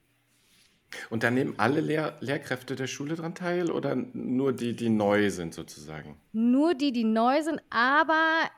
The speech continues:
Speaker 2: es wird immer wieder explizit darauf hingewiesen, dass jeder willkommen ist, weil gerade was so Thema
Speaker 1: Mhm.
Speaker 2: Sicherheit und, ne, ein Feueralarm ist,
Speaker 1: Okay.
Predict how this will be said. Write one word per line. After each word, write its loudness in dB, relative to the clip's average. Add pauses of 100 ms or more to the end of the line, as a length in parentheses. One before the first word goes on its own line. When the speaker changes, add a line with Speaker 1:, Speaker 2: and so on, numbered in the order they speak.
Speaker 2:
es -4
wird -4
immer 2
wieder 2
explizit -4
darauf 0
hingewiesen, -2
dass -2
jeder 0
willkommen 2
ist, -4
weil 0
gerade 0
was -2
so -6
Thema -2
Speaker 1:
Mhm. -2
Speaker 2:
Sicherheit 0
und, -2
ne, 2
ein 4
Feueralarm 4
ist, -4
Speaker 1:
Okay. -8